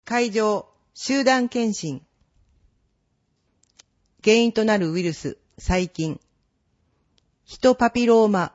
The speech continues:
ウイルス。女性の約八十パーセントが一度は感染しますが、免疫の働きで自然に治る人がほとんどです。しかし、一部の人で感染が持続し、がんに進行します。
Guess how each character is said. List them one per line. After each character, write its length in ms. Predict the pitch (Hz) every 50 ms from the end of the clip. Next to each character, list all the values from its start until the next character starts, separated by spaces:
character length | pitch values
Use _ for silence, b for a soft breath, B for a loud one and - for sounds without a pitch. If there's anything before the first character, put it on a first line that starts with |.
| _ -
ウ 120 | 190 190
イ 40 | 165
ル 80 | 151
ス。 220 | 143 - - 110 - _ _ _ _ _ _ _ _ _ _ _ _ _ _ _ _ _ _ _ _ _ _ _ _ _ _ _ _
女 160 | - 214 226
性 220 | 214 - 277 269 254
の 200 | 254 247 240 - _ _ _
約 300 | - 214 262 247 240 226
八 260 | 175 - 170 - 226 226
十 140 | 262 294
パ 200 | 262 - 277 277
ー 40 | 277
セ 140 | - 285 269
ン 80 | 254 -
ト 100 | 214 170
が 100 | 160 139
一 200 | 143 - - 214
度 80 | 226
は 100 | 196 170
感 220 | - - 185 190 196
染 200 | - 214 208 208
し 140 | - 214
ま 120 | 208 202 214
す 120 | - 175
が、 180 | 151 156 - - b b b b b b b b b
免 320 | b 180 202 214 214 214 214
疫 140 | 208 220 214
の 80 | 208
働 380 | 202 214 208 - 196 196 202 180
き 80 | 196
で 260 | 180 180 - - _ _ _ _ _ -
自 220 | - - 190 170
然 180 | 214 233 254 247
に 100 | 240 233
治 220 | 226 233 233 233
る 60 | 226
人 160 | 180 - 170
が 120 | 151 147 143
ほ 140 | - 175 -
と 120 | 208 220
ん 60 | 214
ど 80 | 170 143
で 120 | - 139
す。 160 | - - - _ _ _ _ _ _ _ _ _ _ _ _ _ _ _ _ _ _ _ _ _ _
し 180 | - - - -
か 140 | 233 247
し、 240 | - - 180 - - _ _ _ _ -
一 220 | 208 - - 277
部 100 | 277 262
の 120 | 233 214
人 160 | 202 - 185 175
で 240 | 175 165 - _ _ -
感 240 | - 190 196 190 190
染 160 | - 214 202
が 160 | 196 196 190
持 100 | 165 180
続 220 | 165 196 185 - -
し、 240 | - - 165 - _ _ - -
が 160 | - 196 226
ん 80 | 226
に 120 | 214 180 151
進 260 | - - 160 160 165
行 180 | - - 170 170
し 160 | - - 147
ま 100 | 143 160
す。 160 | - -